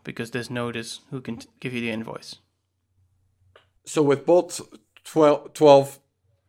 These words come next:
Speaker 2: you get the info on which node to contact, and at that point, a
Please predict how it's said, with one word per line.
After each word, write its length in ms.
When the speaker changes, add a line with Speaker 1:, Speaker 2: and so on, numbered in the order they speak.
Speaker 2:
you 200
get 200
the 100
info 520
on 320
which 380
node 380
to 120
contact, 720
and 160
at 100
that 200
point, 460
a 420